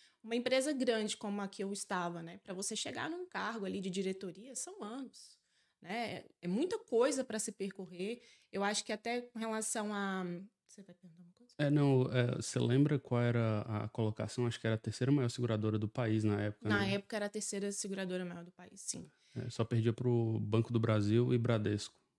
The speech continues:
Speaker 1: Eu não lembro as
Speaker 2: Era
Speaker 1: primeiras
Speaker 2: alguma,
Speaker 1: posições,
Speaker 2: acho que era alguma
Speaker 1: mas
Speaker 2: coisa assim.
Speaker 1: É, enfim. Então, assim, eu acho que com relação ao que a gente tava vivendo ali no momento,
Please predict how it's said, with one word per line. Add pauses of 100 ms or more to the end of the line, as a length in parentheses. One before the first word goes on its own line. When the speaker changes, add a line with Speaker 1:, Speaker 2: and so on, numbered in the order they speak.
(420)
Speaker 1:
Eu
não
lembro
as
Speaker 2:
Era
Speaker 1:
primeiras
Speaker 2:
alguma,
Speaker 1:
posições,
Speaker 2:
acho
que
era
alguma
Speaker 1:
mas
Speaker 2:
coisa
assim.
Speaker 1:
É, (140)
enfim. (160)
Então,
assim,
eu
acho
que
com
relação
ao
que
a
gente
tava
vivendo
ali
no
momento,